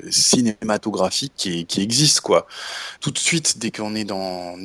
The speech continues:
dès qu'on est dans les ruelles, dans les rues pardon, euh, c'est, euh, comme je le disais précédemment, on a des, euh, on a des plans qui sont, euh, qui sont très rapprochés. Euh, il y a vraiment, c'est pas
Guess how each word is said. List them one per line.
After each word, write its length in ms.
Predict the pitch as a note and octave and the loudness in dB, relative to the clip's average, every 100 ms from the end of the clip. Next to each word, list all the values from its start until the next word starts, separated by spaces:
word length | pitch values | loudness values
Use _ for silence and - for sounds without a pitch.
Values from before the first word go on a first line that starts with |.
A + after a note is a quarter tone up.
| G2+ - | -12 -8
dès 180 | A2+ | -4
qu'on 180 | G#2+ G#2+ | -2 0
est 80 | G#2 | 0
dans 140 | G2+ | 2
les 140 | G2 G#2+ | 2 4
ruelles, 680 | G#2 A#2+ C#3 C#3+ B2+ G2+ F#2+ | 6 6 6 6 2 -2 -4
dans 140 | G#2 | -4
les 160 | F#2+ F#2+ | -2 -2
rues 240 | F#2 B2+ | -2 -4
pardon, 420 | C3+ F#2+ G#2 C3 B2+ | -2 -2 -2 -4 -6
euh, 100 | G2 | -4
c'est, 300 | - - F2 | -2 -2 -2
euh, 460 | E2+ D#2+ E2 E2+ F2 | -6 -6 -6 -6 -6
comme 160 | G#2 G2+ | -8 -6
je 80 | |
le 60 | G2 | -6
disais 260 | F#2+ G#2 A2 | -2 0 0
précédemment, 640 | - - G#2 A2 A#2+ C3 | -2 -4 2 4 6 4
on 160 | B2+ F#2+ | 4 0
a 100 | F2+ | -4
des, 240 | F2 E2+ | -4 -2
euh, 220 | E2 F2 F2 F2 | -2 -4 -8 -12
on 100 | E2+ | -8
a 60 | |
des 140 | E2+ F2 | -6 -8
plans 400 | - G#2 G#2+ G#2+ | -4 2 2 2
qui 180 | - F#2 | -2 2
sont, 480 | - F#2+ F2+ F2 E2 | 2 0 -6 -6 -6
euh, 560 | D#2 D2+ D2 C#2+ C#2+ D2 | -6 -8 -8 -8 -8 -10
qui 160 | - - | -6 0
sont 580 | - E2 D#2+ D#2 D2 D2 | 0 -2 -8 -10 -10 -8
très 160 | - - | -4 -2
rapprochés. 960 | - E2 - G#2+ - A#2+ A#2+ B2 A#2+ A2+ | -2 0 0 2 2 4 4 4 4 4
Euh, 240 | F2 E2 | 4 2
il 40 | |
y 40 | E2+ | 0
a 60 | |
vraiment, 420 | E2+ F#2+ A#2+ C#3 - - - - | 2 4 4 4 2 -6 -10 2
c'est 200 | - A#2 | 2 4
pas 160 | B2+ | 2